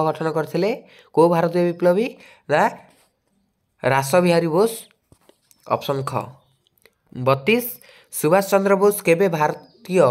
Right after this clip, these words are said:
ଜାତୀୟ କଂଗ୍ରେସରେ ଯୋଗ ଦେଇଥିଲେ? ନା, ରାଇଟ୍ ଆନ୍ସର ହବ ଅପସନ୍ ଘ, ନା ଉଣେଇଶହ ତେଇଶରେ। ତେତିଶ ନମ୍ବର, କ୍ୟାବିନେଟ୍ ମିଶନର ସଦସ୍ୟ ଥିବା କେଉଁ ବ୍ୟକ୍ତି ଭାରତର ସଚିବ ଥିଲେ?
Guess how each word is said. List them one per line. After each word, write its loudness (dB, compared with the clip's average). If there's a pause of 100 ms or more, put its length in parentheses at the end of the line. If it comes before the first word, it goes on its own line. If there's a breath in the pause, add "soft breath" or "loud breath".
(520)
ଜାତୀୟ 0
କଂଗ୍ରେସରେ -2
ଯୋଗ 0
ଦେଇଥିଲେ? -4 (320 soft breath)
ନା, 2
ରାଇଟ୍ 0
ଆନ୍ସର -4
ହବ 0
ଅପସନ୍ -6
ଘ, -6 (320)
ନା 0
ଉଣେଇଶହ -2 (760)
ତେଇଶରେ। 0 (1120 soft breath)
ତେତିଶ 0
ନମ୍ବର, 2 (200)
କ୍ୟାବିନେଟ୍ 0
ମିଶନର 0 (380)
ସଦସ୍ୟ 2 (100)
ଥିବା 0
କେଉଁ 0
ବ୍ୟକ୍ତି -2
ଭାରତର -2
ସଚିବ -4
ଥିଲେ? -4